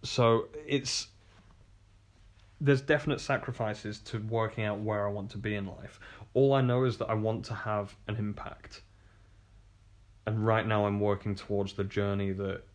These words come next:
creates that for me. The downside is the sacrifices you make can be pretty big.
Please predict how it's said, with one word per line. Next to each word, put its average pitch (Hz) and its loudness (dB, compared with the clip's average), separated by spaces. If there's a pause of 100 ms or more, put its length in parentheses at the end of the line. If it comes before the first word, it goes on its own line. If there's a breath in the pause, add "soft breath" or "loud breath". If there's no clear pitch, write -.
creates 98 -6
that 95 -10
for - -14
me. - -12 (2000 soft breath)
The 123 2
downside 127 6
is 104 -2 (920)
the 123 -6
sacrifices 123 0
you 110 0
make 110 0
can 107 -6
be 101 -4
pretty - -8
big. 98 -8